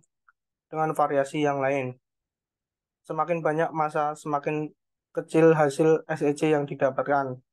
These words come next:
Seperti ini, massanya lima gram, hasil S E C yang didapat tiga koma dua tujuh delapan empat tujuh. Begitupun dengan massa sepuluh gram, lima belas gram, dan dua puluh gram yang masing-masing didapat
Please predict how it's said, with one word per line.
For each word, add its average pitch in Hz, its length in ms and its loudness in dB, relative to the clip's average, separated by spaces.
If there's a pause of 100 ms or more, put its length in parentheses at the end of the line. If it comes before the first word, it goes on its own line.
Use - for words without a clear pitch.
(680)
Seperti 139 400 -2
ini, 175 320 2
massanya 151 640 0
lima 139 400 -2
gram, 180 240 -2 (400)
hasil 151 320 -6
S 156 160 0
E 151 80 0
C 147 240 0
yang 143 240 0
didapat 147 480 -2 (160)
tiga 156 240 -8
koma 147 320 0
dua 147 240 -6
tujuh 147 320 -8
delapan 143 400 4
empat 139 160 0
tujuh. 135 480 2 (960)
Begitupun 151 640 -2
dengan 160 240 2
massa 147 320 -2
sepuluh 151 400 -4
gram, 160 240 -2 (720)
lima 156 240 -2
belas 147 240 -2
gram, 165 320 0
dan 165 240 0 (160)
dua 151 160 -6
puluh 151 240 2
gram 156 160 0
yang 143 320 -2
masing-masing 147 480 -2
didapat 151 480 -2